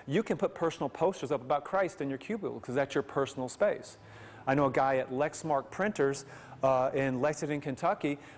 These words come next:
Um, his whole space became this, a Christian witnessing space, basically his whole space was, okay?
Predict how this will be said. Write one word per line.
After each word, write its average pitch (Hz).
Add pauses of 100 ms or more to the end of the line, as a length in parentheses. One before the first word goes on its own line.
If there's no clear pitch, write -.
(140)
Um, 135
his 208
whole 214
space 156 (760)
became 160
this, 160
a 147
Christian 165
witnessing 143
space, 113
basically 131
his 110
whole 123
space 143
was, 110
okay? 123